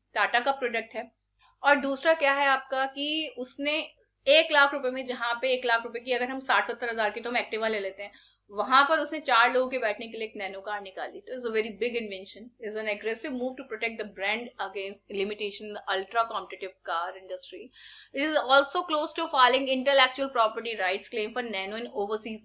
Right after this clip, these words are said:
market company। बिल्कुल बाहर भी भेजा। And a company has used a number of new concept idea to develop this vehicle and patent will help in protecting some of its innovative idea according to official close to the development।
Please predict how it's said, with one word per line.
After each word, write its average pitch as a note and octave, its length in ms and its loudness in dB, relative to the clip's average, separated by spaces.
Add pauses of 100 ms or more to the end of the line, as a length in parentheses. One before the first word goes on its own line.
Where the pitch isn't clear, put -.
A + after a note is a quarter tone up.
(100)
market F3+ 380 -4
company। G3 240 -8
बिल्कुल B3 260 -6
बाहर A#3 280 4
भी D#4+ 80 -4
भेजा। D4 300 -2 (880)
And B3 100 6
a B3+ 80 2
company C#4+ 320 4
has D4+ 220 2
used C4+ 180 -2
a C#4 140 4
number A#3+ 200 2
of C4+ 100 0
new B3+ 240 -2
concept A#3 460 -4
idea G#3 280 0
to G#3 120 -10
develop G3 280 -2
this G3+ 300 -6
vehicle F#3+ 280 -6
and G3 140 -6
patent G3 320 -10
will G3+ 220 -10
help F3+ 220 -2
in G3+ 80 -14
protecting G3+ 460 -16
some F#3+ 100 -10
of F#3 200 -8
its G3 160 -16
innovative F#3+ 380 -10
idea F#3 280 -4
according F3+ 340 -6
to G3 140 -10
official F3 400 -8
close F3+ 260 -14
to - 80 -20
the F3+ 100 -16
development। - 400 -20